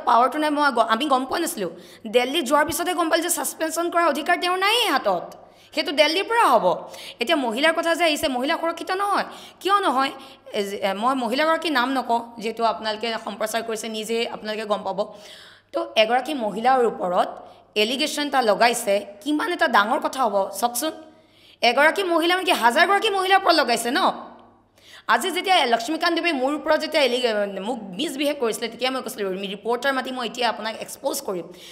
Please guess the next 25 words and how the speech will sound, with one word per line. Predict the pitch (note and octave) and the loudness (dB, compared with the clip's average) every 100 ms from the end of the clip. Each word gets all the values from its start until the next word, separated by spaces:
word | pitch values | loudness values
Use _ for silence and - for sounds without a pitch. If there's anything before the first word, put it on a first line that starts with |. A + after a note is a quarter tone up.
| - | -8
তেতিয়া | B3 B3+ | -4 -2
কি | C#4+ | -2
কৈছে, | C#4 C#4+ D4 | -2 -2 -2
"নাই, | A#3 A3+ A3+ | 0 0 0
নাই, | A3 | -2
মোক | A3 | -2
নিজৰ | A#3+ G#3 A3+ | -4 -2 -2
ভণ্টি | F3+ F#3 A#3 | -4 -6 -8
বুলি | A3+ A#3 | -6 -4
ভাবা।" | G#3+ | -2
কান্দি | A#3+ G#3 G3+ G#3+ D4+ | -2 -2 -4 -4 -2
মেলি | C4 A#3+ B3+ | -2 -2 -2
একদম | G#3 B3+ | -2 -6
কিবা | B3 G#3+ G3+ | -4 0 0
হৈ | G3+ | 0
গৈছিলে, | F3+ - E3+ - | -4 -6 -10 -10
ঠিক | - C4 | -10 -8
আছে? | - A#3+ - - - - - | 0 0 0 -6 -18 -18 -2
তেতিয়াই | B3+ B3 D#4 E4+ | 0 2 4 4
মই | D#4+ | 4
একশ্যন | B3 C4 | 2 -4
লৈছিলোঁ। | A#3+ A3+ G#3 | -6 -4 -4
ছাৰে | A3 G#3+ | 0 0
কৈছে, | A#3 C4 | -2 -4
"ৰ'বা, | A#3 A3+ F#3 | -2 0 -2